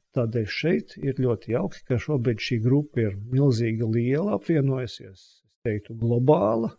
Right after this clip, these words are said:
un viņi visi skaidri viens otram saka: "Tas, kurš nāk ar ieročiem, tas ir sliktais. Es saprotu, ka tev var būt grūti, ka tu esi nobijies,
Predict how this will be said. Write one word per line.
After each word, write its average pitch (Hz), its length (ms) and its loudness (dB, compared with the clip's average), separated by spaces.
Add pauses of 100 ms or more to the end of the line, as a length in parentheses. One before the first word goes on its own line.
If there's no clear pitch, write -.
(140)
un 170 160 -2 (340)
viņi 123 240 0
visi 143 300 -2
skaidri 139 720 0 (340)
viens 123 320 -2
otram 131 400 0
saka: - 480 -6 (960)
"Tas, - 420 0 (220)
kurš 117 320 -2 (180)
nāk 127 320 -4
ar 120 100 -2
ieročiem, 139 520 -4
tas - 220 -12
ir 135 120 0
sliktais. - 640 -8 (400)
Es 143 200 0
saprotu, 139 440 0
ka 127 100 -2
tev 135 220 2 (260)
var 120 180 -4
būt 120 360 -16
grūti, 135 480 2
ka 151 100 -2
tu 131 200 -4
esi 117 340 -4
nobijies, 135 680 -4